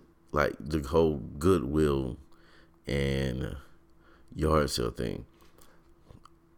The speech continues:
I was introduced to Goodwill back in probably two thousand,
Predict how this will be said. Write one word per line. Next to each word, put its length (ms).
I 120
was 200
introduced 580
to 80
Goodwill 760
back 220
in 160
probably 460
two 380
thousand, 1000